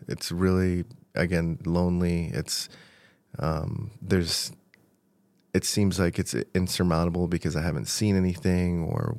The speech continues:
you know, whatever time of day it was. Maybe it was, like, su-, really super cold, couldn't feel your fingers, or you couldn't get warm.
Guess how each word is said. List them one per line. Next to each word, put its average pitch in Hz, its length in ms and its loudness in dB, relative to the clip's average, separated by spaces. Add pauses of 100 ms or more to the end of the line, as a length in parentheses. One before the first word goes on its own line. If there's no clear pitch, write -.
you 98 100 2
know, 87 100 2
whatever 90 320 2
time 85 240 0
of 80 100 -2
day 80 180 0
it 80 120 -2
was. 85 260 -2
Maybe 82 180 0
it 60 100 -4
was, 78 200 -4
like, 76 160 -4 (120)
su-, - 260 -4
really 85 400 0
super - 440 -2
cold, 87 520 0 (600)
couldn't 87 220 4
feel 85 220 2
your 76 100 0
fingers, 85 800 2
or 80 260 0 (460)
you 127 140 -2
couldn't 98 280 6
get 80 200 2
warm. 87 640 2